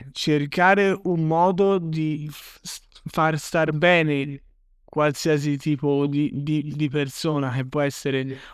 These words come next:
un parente, può essere un, eh, una persona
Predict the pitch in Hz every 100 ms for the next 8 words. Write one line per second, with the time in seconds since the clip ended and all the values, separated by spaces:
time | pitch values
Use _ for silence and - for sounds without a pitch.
0 | - 147 143 143 139 165 202 196 202 165
1 | 147 135 - 135 135 131 131 131 - -
2 | _ - 156 151 147 139 139 135 135 135
3 | 131 143 135 147 139 156 143 139 139 139
4 | 139